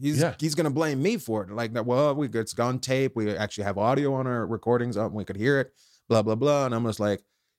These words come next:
Speaker 1: "Yeah, but still, it's gonna get blamed on me." So, so I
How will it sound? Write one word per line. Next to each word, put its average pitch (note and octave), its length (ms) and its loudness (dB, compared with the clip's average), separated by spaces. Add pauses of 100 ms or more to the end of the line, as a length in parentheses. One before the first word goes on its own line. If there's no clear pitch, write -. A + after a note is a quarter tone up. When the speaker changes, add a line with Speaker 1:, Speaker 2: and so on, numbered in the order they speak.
Speaker 1:
"Yeah, G3+ 140 2
but D3 140 -4
still, F3+ 200 0
it's B2+ 80 -14
gonna C#3 140 -4
get A#2 100 -4
blamed B2 300 -2
on G#2+ 140 -2
me." A2 180 -4
So, - 400 -8 (520)
so A#2 120 -2
I G#2+ 180 2